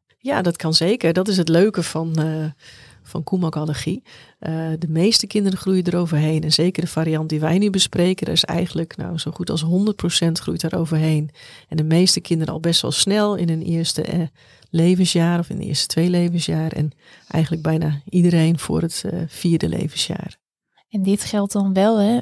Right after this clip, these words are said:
Speaker 2: eh, goed om toch,
Speaker 1: Ja.
Speaker 2: toch nog eens te benadrukken. Dit geldt voor die variant waar we het nu continu over hebben, eh, die niet, eh, veroorzaakt wordt door afweercellen.
Speaker 1: Ja,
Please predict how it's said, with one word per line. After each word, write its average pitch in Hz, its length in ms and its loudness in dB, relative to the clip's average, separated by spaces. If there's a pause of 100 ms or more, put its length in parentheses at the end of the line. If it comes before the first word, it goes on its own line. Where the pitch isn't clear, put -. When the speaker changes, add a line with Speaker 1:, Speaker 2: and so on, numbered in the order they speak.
(100)
Speaker 2:
eh, 247 360 -12
goed - 280 -2
om 214 120 0
toch, 208 280 -4
Speaker 1:
Ja. 190 100 -4
Speaker 2:
toch 214 160 4
nog 220 140 6
eens 208 140 4
te 214 80 0
benadrukken. 208 540 2
Dit 220 180 4
geldt 214 500 0 (340)
voor 214 240 -2
die 196 160 4
variant 208 540 4
waar 190 220 0
we 190 60 -2
het 190 80 0
nu 196 120 2
continu 226 500 2
over 208 360 0
hebben, 196 420 0 (380)
eh, 202 140 -8 (160)
die 196 160 4
niet, 208 480 2
eh, 220 120 -8 (160)
veroorzaakt 208 640 0
wordt 202 220 -2
door - 180 -2
afweercellen. 196 720 2
Speaker 1:
Ja, 208 160 -2